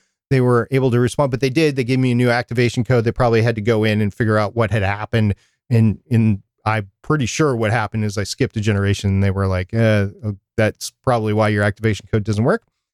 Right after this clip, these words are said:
I'm still working through the settings for R X seven, and I still use R X five if I'm in a pinch and wanna make sure it works the first time. Mainly the two out of the four,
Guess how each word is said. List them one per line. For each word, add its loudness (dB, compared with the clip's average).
I'm 2
still 0
working 0
through 0
the 0
settings 0
for 0
R 0
X -4
seven, 0
and 0
I 0
still 0
use 2
R 0
X -6
five 2
if -10
I'm 2
in 2
a -2
pinch 0
and 2
wanna 0
make -2
sure 0
it -4
works -4
the 0
first -2
time. 0
Mainly 2
the 0
two 2
out 0
of -2
the 0
four, 0